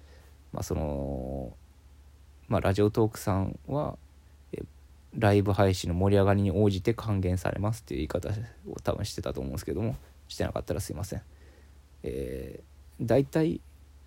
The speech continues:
まあ、六、七割ぐらいが僕に、はい、お金として入ってるってイメージです。還元されてるっていう。す-、まあ、そのお金っていうのがポイントなんですけど、そのポイントっていうのは、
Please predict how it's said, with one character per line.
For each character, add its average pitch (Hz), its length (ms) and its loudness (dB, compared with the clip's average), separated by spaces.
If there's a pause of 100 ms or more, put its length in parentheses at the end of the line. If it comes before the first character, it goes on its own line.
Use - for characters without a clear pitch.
(800)
ま 69 560 -2
あ、 - 40 -12
六、 92 300 -2
七 95 240 4
割 95 220 4
ぐ 101 80 2
ら 85 120 6
い 71 60 2
が 73 100 2
僕 87 320 -2
に、 - 180 -4 (600)
は 98 160 4
い、 82 140 -2 (320)
お 107 80 -2
金 92 240 2
と - 160 -6
し - 100 -8
て - 120 -8
入 85 160 0
っ - 20 -8
て - 220 -8
る 95 80 0
っ 92 40 0
て - 140 -6
イ 71 60 -2
メ 71 120 -6
ー - 60 -8
ジ - 60 -12
で - 80 -8
す。 - 120 -10
還 85 240 -2
元 - 120 -6
さ - 100 -6
れ - 80 -4
て - 100 -6
る - 60 -8
っ - 200 -20
て - 60 -10
い - 60 -20
う。 - 40 -16 (1080)
す-、 - 240 -12
ま 127 160 -2
あ、 - 40 -10
そ 113 100 0
の 101 80 2
お 98 40 2
金 113 200 6
っ - 20 -2
て 113 60 -2
い - 20 -2
う - 20 4
の 95 60 4
が 95 60 4
ポ 92 200 0
イ 85 40 2
ン 82 40 -2
ト - 100 -2
な - 60 -6
ん - 40 -8
で - 60 -10
す - 60 -16
け - 60 -8
ど、 - 80 -2
そ - 100 -2
の 120 60 -2
ポ 127 180 0
イ 131 40 2
ン 127 40 0
ト 127 120 -6
っ - 20 -6
て - 140 -6
い 123 40 2
う - 20 2
の 123 80 0
は、 143 120 0